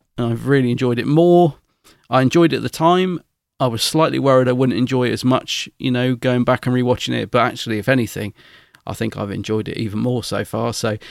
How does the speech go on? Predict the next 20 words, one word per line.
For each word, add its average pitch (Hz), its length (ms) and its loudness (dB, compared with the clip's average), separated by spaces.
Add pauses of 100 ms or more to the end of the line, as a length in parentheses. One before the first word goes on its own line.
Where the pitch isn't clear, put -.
(280)
really 156 180 6
hoping 156 300 4
day 147 180 2
five's 147 360 0
good. 147 200 2
But 147 120 -4
yeah, 160 140 2
day 151 200 0
four 151 240 2
was, 139 240 0
was 143 240 -4
a 139 80 0
very 139 300 2
good 117 160 -8
instalment 120 580 -4
for 120 100 -6
me. 127 160 0
Certainly 127 360 -4
left 123 220 -2
me 117 260 0